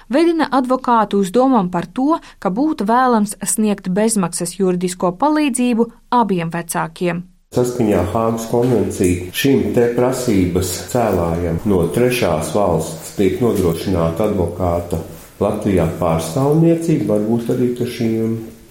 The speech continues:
Speaker 2: atbildētājiem Latvijā arī pienāktos. Tas būtu likumā nostiprināt lietu.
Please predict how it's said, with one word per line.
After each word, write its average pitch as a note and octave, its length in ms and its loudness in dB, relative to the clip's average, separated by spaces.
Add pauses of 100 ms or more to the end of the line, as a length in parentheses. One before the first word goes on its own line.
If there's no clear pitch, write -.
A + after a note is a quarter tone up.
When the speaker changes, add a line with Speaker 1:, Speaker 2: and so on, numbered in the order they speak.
(440)
Speaker 2:
atbildētājiem F#2+ 1080 2
Latvijā B2 600 2
arī D#3 160 2 (160)
pienāktos. E2+ 960 -2
Tas F#2+ 220 0
būtu F2 320 -2 (320)
likumā F#2 560 2 (480)
nostiprināt F2+ 1040 -2 (240)
lietu. D#2 480 -6